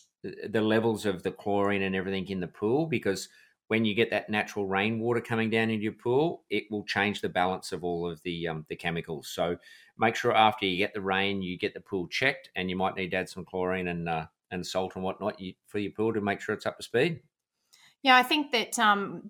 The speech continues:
Speaker 2: probably one of the most important things that any property owner needs to consider coming into storm season is just, just go back and have a look at your insurance and,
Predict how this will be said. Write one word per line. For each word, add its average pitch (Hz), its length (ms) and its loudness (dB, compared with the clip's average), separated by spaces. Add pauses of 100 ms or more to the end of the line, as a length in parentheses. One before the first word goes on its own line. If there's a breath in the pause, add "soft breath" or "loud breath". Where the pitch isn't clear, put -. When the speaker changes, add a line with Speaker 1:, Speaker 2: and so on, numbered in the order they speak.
(120)
Speaker 2:
probably 233 420 4
one 196 240 10
of 185 140 4
the 214 160 4
most 170 320 2
important 180 560 -2
things 175 360 -4
that - 240 -4 (380 soft breath)
any 202 180 0
property 175 500 -2
owner 175 300 0
needs 175 240 -2
to 175 120 -2
consider 170 460 -4
coming 175 300 -6
into 170 180 -6
storm 170 380 -6
season 170 420 -4
is 165 280 -6
just, - 200 -10 (140)
just - 180 -10
go 269 100 -2
back 247 180 0
and 226 100 -2
have 220 120 2
a 220 40 0
look 208 160 -2
at 214 100 -6
your 190 340 2 (100)
insurance 190 640 -4
and, 175 340 0